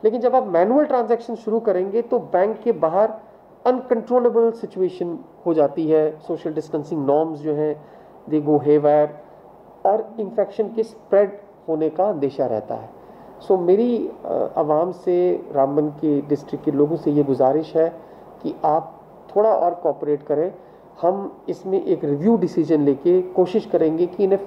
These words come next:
phase wise manner हम मैनुअल transactions को भी शुरू करें, ताकि लोगों की जो immediate cash की requirement है वो meet हो। जो आईईसी activities होती हैं और जो mobilization drives होती हैं, loudspeaker announcements हैं, वो तो regularly हुई हैं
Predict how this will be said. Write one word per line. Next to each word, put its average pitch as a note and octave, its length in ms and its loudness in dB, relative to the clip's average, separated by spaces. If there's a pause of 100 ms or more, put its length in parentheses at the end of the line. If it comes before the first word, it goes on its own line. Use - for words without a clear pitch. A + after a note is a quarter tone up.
(140)
phase A3 320 4
wise E3+ 280 2
manner D#3 240 0 (440)
हम G3 100 0
मैनुअल F#3+ 420 2
transactions D#3 540 -2
को D#3+ 100 -6
भी D3+ 100 -4
शुरू D3 240 -4
करें, D#3 280 0
ताकि D#3 260 -2
लोगों D#3+ 280 -2
की E3+ 120 -6
जो E3 200 -2
immediate F#3 500 0
cash D3+ 240 -2
की E3 120 -2
requirement C#3 500 -2
है C#3+ 60 -2
वो C3+ 100 -4
meet A2 280 -8
हो। - 40 -16 (800)
जो A#3+ 400 -2 (220)
आईईसी A#3 520 -2
activities F3 680 -2
होती D#3 340 -2
हैं D#3 580 4
और D3+ 360 0 (220)
जो D3+ 360 0 (300)
mobilization E3 760 0
drives D3+ 360 0
होती D3+ 260 -6
हैं, D3 200 2
loudspeaker D#3+ 640 -2
announcements D3+ 640 -4
हैं, F3 60 -2
वो F3+ 120 -4
तो A3 160 2
regularly A3 500 2
हुई D3+ 280 -4
हैं A2 180 -10